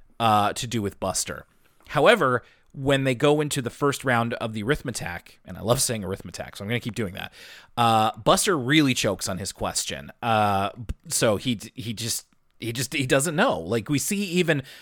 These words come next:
the numbers kind of, uh, flow around his brain, and at s-, like, at some point he doesn't, he fully stops paying attention, which is just, like, I'm pretty sure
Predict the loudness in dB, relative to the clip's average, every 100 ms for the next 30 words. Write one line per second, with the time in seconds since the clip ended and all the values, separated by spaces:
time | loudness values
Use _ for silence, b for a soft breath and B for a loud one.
0 | B -2 0 2 2 0 0 -4 -6 -4
1 | -4 -8 -18 b b b b -10 -8 -8
2 | -8 2 4 6 6 4 2 -4 -8 -4
3 | -4 -6 -10 -6 0 0 -2 -4 -4 -2
4 | 2 2 2 2 2 0 -2 -2 0 0
5 | -2 -10 -6 -4 -6 -8 B B 0 4
6 | 6 6 4 2 0 -4 -6 -6 -6 -6
7 | -8 -10 -10 -8 -6 -4 -4 -4 -6 -4
8 | 0 0 0 0 2 4 4